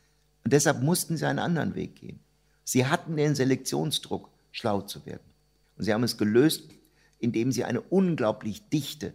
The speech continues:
Hirnstruktur mit extrem kleinen, dicht gepackten Nervenzellen geschaffen haben.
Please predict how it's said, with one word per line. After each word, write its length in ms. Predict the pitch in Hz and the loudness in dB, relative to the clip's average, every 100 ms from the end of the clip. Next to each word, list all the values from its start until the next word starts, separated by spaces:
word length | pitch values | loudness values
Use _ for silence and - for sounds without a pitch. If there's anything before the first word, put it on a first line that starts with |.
| _ _ | _ _
Hirnstruktur 840 | 104 101 - - - - 98 - _ _ | -6 -4 -6 -12 -14 -8 -8 -8 _ _
mit 180 | - 104 | -8 -6
extrem 540 | 110 - - 147 143 - | -4 -6 -2 0 0 -2
kleinen, 580 | 127 123 147 139 113 - _ - | -2 0 0 -2 -4 -14 _ -6
dicht 240 | 131 - - | -6 -6 -8
gepackten 500 | - 98 - 104 92 | -6 -6 -6 -6 -6
Nervenzellen 640 | 87 - 80 - 80 - _ _ - | -6 -8 -14 -12 -12 -14 _ _ -16
geschaffen 480 | - - - 127 | -12 -12 -14 -18
haben. 180 | - - | -20 -20